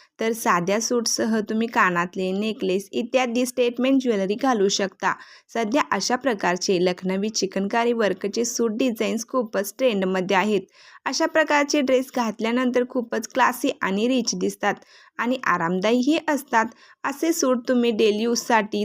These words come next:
तसेच कॅज्युअल आउटिंगसाठी वापरू शकता. ओम्ब्रे पॅटर्नमध्ये हे ड्रेस असल्याने खूपच आकर्षक आणि नेहमीपेक्षा वेगळा लूक या ड्रेसमध्ये दिसतो. तसेच ऑर्गेन्झा दुपट्ट्यासह येणारे सूट सेट हे सणासुदीच्या हंगामासाठी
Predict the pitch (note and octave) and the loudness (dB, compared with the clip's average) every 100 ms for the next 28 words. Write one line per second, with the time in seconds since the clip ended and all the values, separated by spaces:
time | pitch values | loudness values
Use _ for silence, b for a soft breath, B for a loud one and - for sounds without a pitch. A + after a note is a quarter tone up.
0 | - A#3 A#3 A3+ B3+ G#3+ F#3+ A#3 - G#3 | -2 0 0 0 0 0 0 -2 0 -2
1 | G3+ F#3+ G#3+ F3+ F#3 F#3+ A#3 F#3+ F3+ F#3+ | -2 -4 -2 -2 -2 0 2 2 -2 0
2 | G3+ F#3+ G3+ E3 B B B - G#3 F#3 | -2 -2 0 0 B B B -2 2 4
3 | F3 F3+ G3+ F#3+ F#3+ G#3 G3+ A3 A3 A3+ | 2 2 2 0 0 -2 2 2 2 2
4 | G3 F3+ F#3+ - B3 A#3+ A#3+ A#3 C#4+ C#4 | 2 0 0 -6 -2 0 0 0 -2 0
5 | C4+ - A#3 A#3 A#3 B3 C#4 - G#3+ A#3+ | -2 0 -2 0 0 2 0 0 0 2
6 | B3+ A3+ A#3+ A#3+ A3+ - A#3 A#3+ G#3 A3+ | 4 4 2 0 -2 -2 2 2 4 2
7 | A#3+ G#3 G#3 G3+ G3+ F3+ G3 G3 G3 F3+ | 4 2 2 0 0 -2 -2 0 0 0
8 | G3 - G3+ B B _ E4 D#4+ D#4 D#4 | -4 -4 -6 B B _ -4 -2 -2 -2
9 | - A3 G#3 G#3 A3 B3 A#3 A#3 - G3 | 2 2 2 2 4 2 4 0 0 -4
10 | A#3+ C4 C#4+ D4 - A3+ G#3 G3+ G#3+ A3 | -2 0 2 2 2 -2 2 2 2 0
11 | A3 G#3+ - G#3+ A#3+ C#4 C4+ B3 G#3 A3 | -2 -2 -2 -2 2 2 2 2 0 0
12 | C#4 B3 B3 C#4 D4 B3+ G3+ G3+ A3 B3+ | 0 0 0 0 2 2 2 2 2 0
13 | B3+ | 0